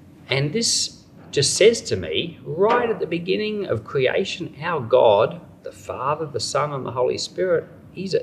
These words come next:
he's a one God, but he's a plural. He's a community with himself. And all parts of that community were at work creating everything that is. We know that the Bible says that God created the world.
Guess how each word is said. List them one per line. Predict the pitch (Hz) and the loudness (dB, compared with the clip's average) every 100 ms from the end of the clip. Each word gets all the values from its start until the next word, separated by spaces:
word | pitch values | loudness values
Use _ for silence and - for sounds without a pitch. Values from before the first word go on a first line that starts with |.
| - | -4
he's | 143 156 117 | -8 0 2
a | |
one | 85 - 175 180 | 2 4 4 4
God, | 151 240 - - - - - - | 4 4 2 0 -12 -20 -20 -16
but | - | -8
he's | 151 190 | -6 -2
a | - | -2
plural. | - 190 196 104 | 2 6 6 6
He's | 117 123 | 0 -6
a | 117 | -10
community | - 131 180 196 180 170 | -8 -4 -2 -2 -4 -2
with | 165 | -2
himself. | 156 139 - 170 - - - - - - - - | -2 -4 2 4 2 -2 -20 -20 -20 -20 -20 -4
And | - 127 | 4 8
all | 190 233 | 10 10
parts | 220 196 196 - | 10 6 4 2
of | 147 | 0
that | - - | 0 -2
community | 123 135 131 120 | -6 -4 -2 -2
were | 113 139 165 | 6 8 8
at | 131 117 | 6 0
work | 117 127 131 - - | 2 4 4 -2 -20
creating | - 110 107 127 151 139 - | -8 2 4 6 4 0 2
everything | 120 135 123 123 117 107 | 2 4 0 -2 -4 -4
that | 101 107 107 - | 0 0 -2 -6
is. | 98 76 - - - - - - - - - - | -6 -4 -8 -12 -20 -20 -20 -20 -20 -20 -16 -2
We | 165 | 0
know | 165 254 269 | 2 4 4
that | 107 104 - - - - - - | 6 6 4 -16 -16 -16 -16 0
the | 104 | 2
Bible | 101 117 117 101 | 6 6 6 2
says | - 101 92 | 2 2 6
that | 98 - - | 6 6 6
God | 90 80 - | 6 6 4
created | 90 82 | 4 4
the | - - | 0 -6
world. | 69 69 196 | -2 -2 -2